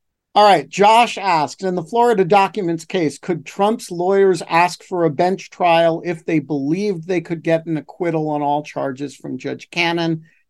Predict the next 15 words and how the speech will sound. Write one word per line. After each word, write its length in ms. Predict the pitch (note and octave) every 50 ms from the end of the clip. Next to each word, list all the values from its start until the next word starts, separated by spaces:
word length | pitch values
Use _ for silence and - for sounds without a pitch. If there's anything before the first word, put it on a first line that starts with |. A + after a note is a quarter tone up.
| _ _
Clearly 460 | - - G3+ G3 G3+ G#3 G3+ G3+ F#3
a 80 | F3+ D#3+
purely 400 | E3 - - F3+ E3 D#3+ D#3+ D3
hypothetical 840 | C#3 D3+ D3+ D3+ - - _ - A#3 A3 A3 A#3 G#3+ G#3+ G#3+ G3+
question, 520 | - - G3 F#3 F3+ E3 - - F#3 E3 D#3
but 160 | C#3 C#3+ C#3+ _ -
wouldn't 300 | E3+ F3+ F3 G#3 G3 D#3+
a 40 | -
quick 400 | - - - - G#3 G#3+ G#3+ G#3+
acquittal 520 | F#3 E3 - - - G3 E3 F3 E3+ D#3+
before 520 | C3+ D3 C3+ - - - F3 F3 F#3 G3
November 460 | F#3+ F3+ E3+ D3 D3 E3 E3 D#3+ D#3+ D#3
twenty, 440 | D#3 - E3+ D#3 D3+ D3 D3+ D#3+ D#3+ _ _ _ _ _
twenty 240 | - E3+ D#3+ D3+ D3
twenty-four 720 | - E3 D#3 D3 C#3 B2+ - - E3+ E3 E3 E3 E3 D#3+